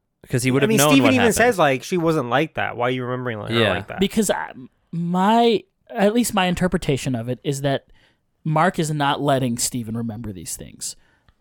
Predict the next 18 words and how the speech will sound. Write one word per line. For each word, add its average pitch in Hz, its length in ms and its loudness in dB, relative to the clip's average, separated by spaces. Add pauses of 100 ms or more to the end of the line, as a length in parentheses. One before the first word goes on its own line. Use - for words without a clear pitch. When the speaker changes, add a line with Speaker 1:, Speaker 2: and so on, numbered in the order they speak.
(280)
Speaker 3:
There 170 300 2
is 170 100 4
something 196 420 0
happening 160 480 0
in 143 120 0
Mark's 135 300 0
brain 127 340 -2
that 120 140 -2
is 127 60 -6
stopping 135 680 -2
Steven, 117 480 -6 (240)
because 156 160 2
that's 156 180 -4
not 165 180 0
Steven's 131 340 -6
purpose. - 340 -10
Steven's 180 300 -4
purpose 170 380 -2